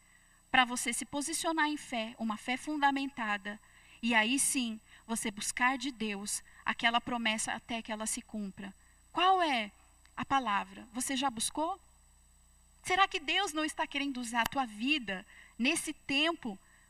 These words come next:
para orar pelos políticos? Pelo governo?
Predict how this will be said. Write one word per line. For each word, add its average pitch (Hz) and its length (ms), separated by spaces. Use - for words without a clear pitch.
para 196 240
orar 285 320
pelos 294 260
políticos? - 800
Pelo 311 200
governo? 277 760